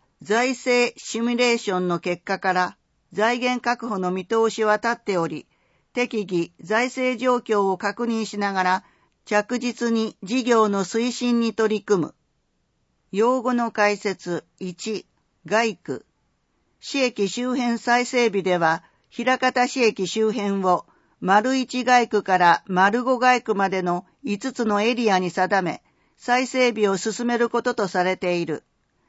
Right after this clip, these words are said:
各街区の位置については、図の通り。図説明。丸一街区。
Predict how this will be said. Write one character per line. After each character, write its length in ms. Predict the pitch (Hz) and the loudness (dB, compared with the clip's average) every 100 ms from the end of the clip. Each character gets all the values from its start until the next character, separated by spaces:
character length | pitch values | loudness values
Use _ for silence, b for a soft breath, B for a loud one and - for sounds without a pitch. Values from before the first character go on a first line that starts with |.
| _ _ _ | _ _ _
各 320 | 254 247 240 | -4 -2 -2
街 260 | 214 233 226 | 2 2 2
区 140 | 214 | 0
の 140 | 202 208 | 0 -2
位 60 | |
置 160 | 233 233 | -4 -2
に 160 | 208 185 | -2 0
つ 120 | 220 | 0
い 120 | 202 | 0
て 180 | 175 185 | 0 0
は、 240 | 165 160 - _ _ _ _ _ | 2 0 -4 _ _ _ _ _
図 180 | 160 226 | -4 0
の 160 | 247 | 0
通 320 | 247 233 208 170 | 0 2 2 0
り。 200 | 147 - _ _ _ _ _ _ - | -6 -14 _ _ _ _ _ _ -12
図 320 | 185 247 226 | -4 -4 -4
説 380 | - 202 190 196 | -6 -6 -6 -4
明。 400 | 190 175 151 - _ _ _ _ _ _ - | -2 -2 -2 -6 _ _ _ _ _ _ -6
丸 340 | 190 220 262 | -2 0 -2
一 260 | 254 247 233 | -4 -6 -2
街 260 | 233 208 | 0 0
区。 240 | - 151 | -4 -10